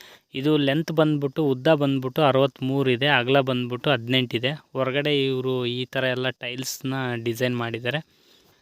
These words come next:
ಆ, ಫ್ರಂಟಲ್ಲೇ ಡೋರ್ ಪಕ್ಕದಲ್ಲೇ ಎರಡು ಬಾತ್ರೂಮ್‌ಗಳ್ನ ಹಾಕ್ಸಿದ್ದಾರೆ. ಅದ್ರ ಪಕ್ಕದಲ್ಲೇ ಮೆಟ್ಲು ಹಾಕ್ಸಿದ್ದಾರೆ ಮೇಲಕ್ಕೆ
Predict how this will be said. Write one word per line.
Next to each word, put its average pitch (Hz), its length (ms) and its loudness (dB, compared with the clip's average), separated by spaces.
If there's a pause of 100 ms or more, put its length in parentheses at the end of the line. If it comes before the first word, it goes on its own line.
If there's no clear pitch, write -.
(220)
ಆ, 131 460 -2
ಫ್ರಂಟಲ್ಲೇ 160 800 0
ಡೋರ್ 143 300 2
ಪಕ್ಕದಲ್ಲೇ 143 580 -4
ಎರಡು 127 420 4
ಬಾತ್ರೂಮ್‌ಗಳ್ನ 127 760 0
ಹಾಕ್ಸಿದ್ದಾರೆ. 120 840 -4 (420)
ಅದ್ರ 151 260 -2
ಪಕ್ಕದಲ್ಲೇ 160 440 0
ಮೆಟ್ಲು 143 380 0
ಹಾಕ್ಸಿದ್ದಾರೆ 113 420 -2
ಮೇಲಕ್ಕೆ 120 840 0